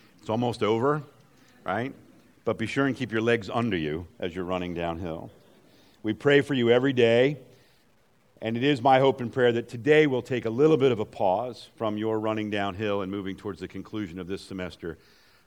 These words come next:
to celebrate the Lord's goodness and grace and provision of this facility, uh, which will be a blessing to us for many, many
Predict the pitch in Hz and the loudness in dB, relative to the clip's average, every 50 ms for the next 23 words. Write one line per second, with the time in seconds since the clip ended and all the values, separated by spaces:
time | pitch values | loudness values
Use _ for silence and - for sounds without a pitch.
0 | _ _ 101 - - 135 131 135 139 120 104 120 113 113 113 117 107 104 104 110 | _ _ -16 -6 0 0 2 2 2 2 2 2 2 2 2 -2 -6 -6 -4 -2
1 | 107 104 92 - - 113 110 101 107 95 - 101 98 87 87 92 92 90 90 - | -4 -4 -6 -8 -6 -6 -6 -6 -6 -8 -8 -10 -10 -8 -6 -6 -6 -6 -6 -10
2 | 92 87 - 92 85 76 95 95 92 82 82 87 87 - - 90 82 82 98 98 | -14 -12 -12 -12 -10 -6 -4 -4 -4 -6 -8 -12 -12 -10 -12 -12 -8 -8 -8 -8
3 | - - - 107 - 98 92 90 87 82 82 80 - _ _ _ _ _ _ _ | -8 -12 -18 -14 -8 -6 -6 -6 -4 -6 -8 -8 -10 _ _ _ _ _ _ _
4 | _ _ _ - 87 90 87 82 95 101 98 - - - - - - 107 101 92 | _ _ _ -6 -6 -6 -6 -6 -6 -8 -8 -10 -14 -18 -18 -14 -10 -8 -8 -6
5 | 92 98 92 85 95 98 92 90 - 92 80 - 98 87 85 80 - - - 87 | -4 -6 -6 -4 -2 -2 -2 -2 -4 -10 -10 -8 -6 -6 -6 -6 -6 -12 -12 -10
6 | 90 90 95 92 92 92 90 85 87 _ _ _ _ _ _ _ _ - 95 95 | -6 -6 -4 -4 -4 -6 -8 -10 -14 _ _ _ _ _ _ _ _ -10 -8 -6
7 | 92 92 87 85 82 78 | -6 -6 -8 -8 -10 -14